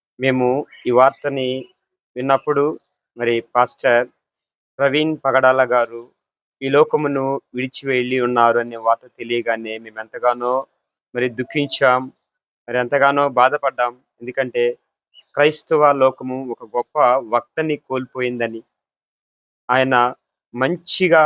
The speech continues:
దేవునిలో ఎదుగుచు, మరి సూటిగా మరి దేవుని వాక్యాన్ని సంధిస్తూ వాడబడుతున్న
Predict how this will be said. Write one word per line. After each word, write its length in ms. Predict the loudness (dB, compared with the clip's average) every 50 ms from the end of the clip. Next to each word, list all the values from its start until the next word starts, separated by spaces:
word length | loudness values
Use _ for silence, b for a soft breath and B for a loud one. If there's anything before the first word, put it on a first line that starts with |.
| 2 0 -4 _ _ _ _ _ _ _ _ _ -6 -2
దేవునిలో 420 | -2 0 0 2 2 2 2 2 2 2 0
ఎదుగుచు, 460 | -2 -4 -6 -10 -10 -14 -10 -8 -8 -8 -8 _ _ _ _ _ _ _ _ _ -6
మరి 180 | -4 -2 0 0 -2 -2 -4 -6 -6
సూటిగా 560 | -6 -4 0 0 0 0 2 2 4 6 4 4 2 -2 _ b b b b b _ -12
మరి 120 | -12 -8 -4 0
దేవుని 300 | 0 0 0 0 -2 -2 2 4
వాక్యాన్ని 520 | 4 4 4 2 0 -2 -2 0 -2 -6 -8 -6 -4 -2
సంధిస్తూ 640 | -2 -2 -2 -4 -6 -8 -8 -6 -2 0 0 0 -2 -4 _ _ _ _ _ _ _ 2
వాడబడుతున్న 580 | 2 4 4 4 2 2 0 -2 -2 -4 -2 -2